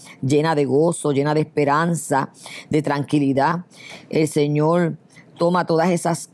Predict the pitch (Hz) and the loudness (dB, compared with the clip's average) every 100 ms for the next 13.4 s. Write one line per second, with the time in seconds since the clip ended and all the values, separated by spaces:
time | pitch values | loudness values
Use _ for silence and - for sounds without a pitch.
0 | - 170 180 180 160 - 151 139 131 - | -8 0 0 2 0 0 0 0 -2 -4
1 | 131 147 185 175 147 147 165 160 92 - | 0 0 0 -4 -4 -2 0 0 -2 -4
2 | 151 151 156 - 139 175 185 170 143 143 | -4 -2 -6 -4 -2 0 0 0 0 -2
3 | 139 147 165 165 151 160 175 - - - | -2 0 0 0 0 0 0 -4 -20 -20
4 | - - 160 156 131 - 156 139 127 - | -20 -4 0 0 -2 -4 -2 -2 -4 -6
5 | 120 127 135 120 127 - - - - - | -2 0 0 -4 -6 -16 -20 -18 -16 -16
6 | - - 165 160 143 - 175 170 180 208 | -12 -2 0 2 0 -4 -2 0 0 0
7 | 196 175 185 175 170 160 156 156 170 175 | -2 -2 -2 -2 -4 -2 0 0 0 -2
8 | _ _ _ - _ _ _ _ _ - | _ _ _ -20 _ _ _ _ _ -4
9 | 170 151 147 - - - 147 160 175 160 | 0 0 -2 -8 -10 -4 0 0 0 0
10 | 143 147 156 160 156 156 156 151 - 143 | 0 -2 -2 -2 -2 0 0 -2 -2 -2
11 | 147 165 - - - - - - - 160 | -2 -6 -12 -20 -20 -20 -20 -6 2 2
12 | 156 - 160 156 147 135 127 151 170 139 | 2 0 0 2 2 0 0 0 0 0
13 | 131 - - | -4 -8 -12